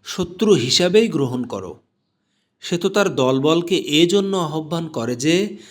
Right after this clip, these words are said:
তারা যেন সাঈর জাহান্নামবাসী হয়।" সূরা ফাতির, আয়াত ছয়। সাকার, সাকার শব্দের অর্থ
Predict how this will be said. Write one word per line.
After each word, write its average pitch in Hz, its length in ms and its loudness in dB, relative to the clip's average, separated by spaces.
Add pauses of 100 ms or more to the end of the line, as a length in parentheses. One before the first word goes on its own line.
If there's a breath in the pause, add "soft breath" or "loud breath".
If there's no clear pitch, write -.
(220 loud breath)
তারা 175 180 -4
যেন 180 240 -4
সাঈর 175 720 0
জাহান্নামবাসী 175 760 -4
হয়।" 113 300 -12 (680)
সূরা 156 400 -4
ফাতির, 175 720 -4 (380)
আয়াত 131 340 -8
ছয়। 143 480 -4 (1160)
সাকার, 190 500 -4 (1040)
সাকার 180 440 -2
শব্দের 214 440 -2
অর্থ 156 340 -2